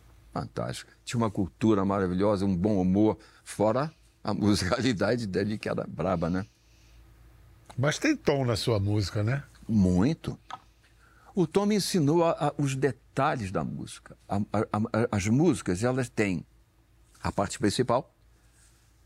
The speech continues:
Speaker 1: mas ela tem os detalhes, que às vezes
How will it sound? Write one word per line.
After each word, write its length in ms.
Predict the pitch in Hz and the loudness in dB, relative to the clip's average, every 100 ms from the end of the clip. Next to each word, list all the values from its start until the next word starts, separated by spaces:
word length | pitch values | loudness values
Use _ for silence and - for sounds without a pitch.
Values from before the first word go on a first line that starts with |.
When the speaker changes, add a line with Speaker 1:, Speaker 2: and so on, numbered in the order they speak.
| _ _ - | _ _ -4
Speaker 1:
mas 260 | 147 170 190 | -2 0 2
ela 200 | 190 175 | 0 0
tem 220 | - 180 | 0 0
os 160 | 196 | 2
detalhes, 580 | 180 240 190 214 90 - | 0 0 2 0 0 -6
que 120 | - | 0
às 100 | 165 | 0
vezes 480 | 123 175 196 - 202 | 2 2 2 0 -4